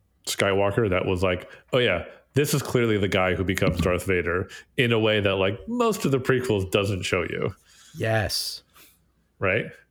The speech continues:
Speaker 2: Yes, ab-, absolutely. I mean, o-, obviously it was just one little scene, but it's like, yes, I, I totally agree. Like, it, it seems so much more,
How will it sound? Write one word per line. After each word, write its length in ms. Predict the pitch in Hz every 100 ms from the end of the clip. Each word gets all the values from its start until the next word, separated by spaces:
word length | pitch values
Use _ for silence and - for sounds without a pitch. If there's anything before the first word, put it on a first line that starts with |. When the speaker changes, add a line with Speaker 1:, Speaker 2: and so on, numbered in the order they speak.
| _ _ _ -
Speaker 2:
Yes, 500 | 101 92 76 - - -
ab-, 200 | 101 101 - -
absolutely. 840 | 113 110 101 - 95 92 87 76 80
I 80 | 131
mean, 180 | 143
o-, 40 | 131
obviously 540 | 120 123 135 135 123
it 20 | 107
was 100 | 98
just 140 | 95
one 240 | 92 101 92
little 200 | 90 87
scene, 400 | - 107 85 80
but 120 | 82
it's 100 | -
like, 100 | 90
yes, 420 | 92 98 78 - -
I, 180 | 95
I 320 | 95 101 92 87 - - _ -
totally 520 | - 120 123 113 95
agree. 460 | 87 85 80 78 - -
Like, 160 | 87
it, 140 | 90 -
it 140 | 92
seems 320 | - 110 101 -
so 280 | - 110
much 320 | 104 98 - 95
more, 460 | 92 87 85 82